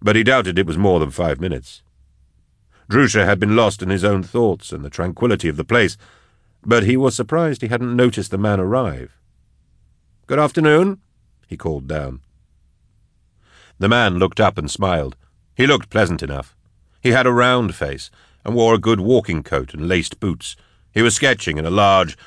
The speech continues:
green-covered book. "I didn't see you there, sir," the man said. Drusha clambered down. He got a glimpse of the man's sketch. It was a view of the valley, very finely done.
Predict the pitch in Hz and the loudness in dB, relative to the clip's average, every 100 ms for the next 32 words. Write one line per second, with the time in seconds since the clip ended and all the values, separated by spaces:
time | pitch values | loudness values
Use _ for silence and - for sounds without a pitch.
0 | - 95 117 107 92 98 85 71 101 82 | -8 -2 2 2 0 0 -2 -2 -2 -2
1 | - _ _ _ _ _ _ _ _ _ | -4 _ _ _ _ _ _ _ _ _
2 | - 160 151 175 196 - 220 226 190 151 | -4 -2 0 -2 -2 -4 -4 0 2 2
3 | 107 98 - 90 71 - _ _ _ _ | -2 -6 -6 -6 -8 -14 _ _ _ _
4 | 87 80 69 - 67 - _ _ _ _ | -8 -8 -8 -12 -12 -14 _ _ _ _
5 | _ - - - 139 135 - 80 78 - | _ -20 -20 0 2 2 2 0 -2 -2
6 | 95 85 76 67 85 82 67 65 _ _ | -2 0 -2 -2 0 0 -4 -12 _ _
7 | _ _ - 123 143 113 131 120 - 76 | _ _ -8 -2 0 2 2 0 -2 -6
8 | 80 92 87 73 - 117 76 - _ _ | -2 0 0 -2 -4 -4 -4 -8 _ _
9 | _ _ _ 117 104 107 95 82 90 87 | _ _ _ -2 2 2 2 0 0 0
10 | 90 98 110 73 - _ _ - 127 117 | 0 -2 -2 -4 -12 _ _ -4 -4 -2
11 | 113 101 95 92 110 78 | -2 0 -2 -2 -2 -2